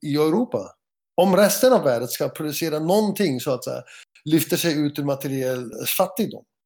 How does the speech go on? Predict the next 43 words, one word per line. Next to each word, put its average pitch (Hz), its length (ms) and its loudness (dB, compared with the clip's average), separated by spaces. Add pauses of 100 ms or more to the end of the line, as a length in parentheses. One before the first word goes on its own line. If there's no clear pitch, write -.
(340)
då 156 100 0
måste 175 380 0
vi 190 120 0
stänga 120 300 -6
ner 123 100 -6
våra 120 180 -4
industrier. 123 460 -8 (600)
Och 147 100 -2
det 214 140 4
betyder 208 380 2
att 123 100 -2
vi 131 60 -6
kommer 127 180 -4
att - 80 -10
kämpa 135 440 0
mot 120 240 -4 (240)
de 143 80 -10
industriella 135 440 -2
fackföreningarna 131 640 -2
här. 110 200 -16 (320)
Det 160 140 2
är 175 60 4
ett 135 60 0
faktum. 185 460 -2 (640)
Och 160 100 2
jag 160 80 6
vet 202 260 2
det 147 100 2
för 151 120 -2
att 147 120 0
på - 100 -12
det 220 180 2
sättet, 143 380 -2 (1040)
när 147 140 0
det 143 60 0
gäller 143 260 0
klimatkampen, 151 880 -2
så - 120 -6
är 135 40 -6
det 151 60 -4
lite 185 240 -4
så 165 100 -4
här, 143 320 -2